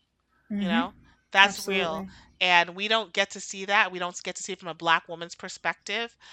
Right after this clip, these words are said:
Speaker 2: So I think it's excellent. And, you know, we should all stay tuned.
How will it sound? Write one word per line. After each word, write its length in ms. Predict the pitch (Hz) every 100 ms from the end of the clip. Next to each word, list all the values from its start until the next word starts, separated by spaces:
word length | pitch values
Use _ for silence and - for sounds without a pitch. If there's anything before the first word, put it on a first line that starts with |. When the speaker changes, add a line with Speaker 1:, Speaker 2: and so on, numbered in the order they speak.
| - - _ _
Speaker 2:
So 680 | - - 185 170 165 160 156 - _ _ -
I 120 | 175
think 260 | 180 190 190
it's 360 | 175 - - _ _ 180
excellent. 800 | 190 - 180 160 147 147 - - - - _ _ -
And, 520 | 175 165 156 151 - - _ _ _ _
you 100 | 180
know, 100 | 170
we 120 | 170
should 160 | - -
all 300 | 170 165 165
stay 320 | - - 170
tuned. 440 | - 175 147 135